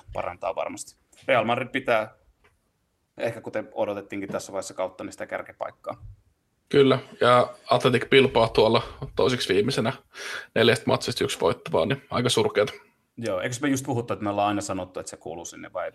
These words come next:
Speaker 1: tota, me, me
Speaker 2: Niin.
Speaker 1: ar-, me arvattiin tää. <laughs>
Speaker 2: Kyllä, ja tiedettiin, että Atletico on kahdestoista tässä
Speaker 1: Kyllä.
Speaker 2: vaiheessa.
Speaker 1: Ja, mut siis mikä ei pistä, kun katsoo sitä ihan tommoista tilastopuolta, mikä itteeni kiinnostaa, niin, tota, niin, äh,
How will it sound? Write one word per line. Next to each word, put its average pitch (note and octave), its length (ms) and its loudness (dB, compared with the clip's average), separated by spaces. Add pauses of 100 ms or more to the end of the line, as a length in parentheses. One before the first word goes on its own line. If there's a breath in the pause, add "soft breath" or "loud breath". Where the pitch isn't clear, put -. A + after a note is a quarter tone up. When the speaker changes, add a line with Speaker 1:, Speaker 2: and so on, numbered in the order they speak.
(100)
Speaker 1:
tota, D#2 260 -10 (200)
me, A2 200 0
me C#3+ 100 6
Speaker 2:
Niin. C#3+ 140 10
Speaker 1:
ar-, C#3+ 200 4
me F3 140 4
arvattiin C3 560 4
tää. - 240 -4 (120)
<laughs> - 180 -2
Speaker 2:
Kyllä, C3+ 340 8
ja C3+ 200 8
tiedettiin, C#3 520 8
että C3+ 140 6
Atletico A#2+ 440 4
on - 80 2
kahdestoista - 600 0 (140)
tässä - 180 0
Speaker 1:
Kyllä. C3+ 300 2
Speaker 2:
vaiheessa. - 480 -8
Speaker 1:
Ja, G2+ 100 2 (400 loud breath)
mut G3 140 0
siis - 240 -2 (120)
mikä D#3 360 4
ei C3+ 100 6
pistä, D3 340 0
kun - 120 -12
katsoo C#3+ 320 2
sitä C3+ 120 0
ihan C3 120 4
tommoista C3 260 -2
tilastopuolta, A2 640 0
mikä G2+ 220 0
itteeni G2+ 300 -4
kiinnostaa, G2+ 540 -6
niin, G2 180 -8
tota, G#2 200 -6
niin, G#2 200 -10 (160)
äh, G2+ 260 -6